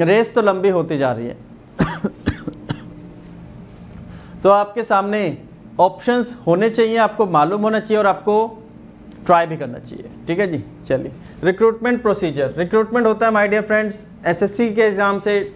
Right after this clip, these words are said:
notification जब निकलता है एसएससी का, तो आपके subordinate level के ऊपर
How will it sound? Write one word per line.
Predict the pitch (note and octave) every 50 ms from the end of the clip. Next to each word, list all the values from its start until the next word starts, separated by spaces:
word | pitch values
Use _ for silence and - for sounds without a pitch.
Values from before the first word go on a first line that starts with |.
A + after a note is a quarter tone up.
| - -
notification | D#3 E3 F3 E3+ G3 G3+ G3+ G3+ G#3 G3+ G#3+ G#3 G3
जब | G3+ G3+ G3
निकलता | G3 F#3+ F#3+ F3+ F3 D#3+ D#3+ F3+
है | D#3 C#3+ D#3
एसएससी | D3+ D#3+ E3 D3+ D#3+ - D3 C3
का, | C3+ A#2+ - - - - - - - - -
तो | F#3+ F#3+
आपके | F#3+ F#3 F3+ F#3 - - G3+ G#3 G#3+ A3+ - - - - - - - - - - - - - - - - - - - - - - A#2 A#2+ A2 - - - - -
subordinate | - E3+ E3 F#3 F#3+ G#3+ A3 A3 A3 A3 F#3+
level | F3+ E3+ E3+ E3+ G3+ G3
के | G3 G3+
ऊपर | F#3 F3+ - - F#3 E3+ E3+ E3+ E3 D3+ D#3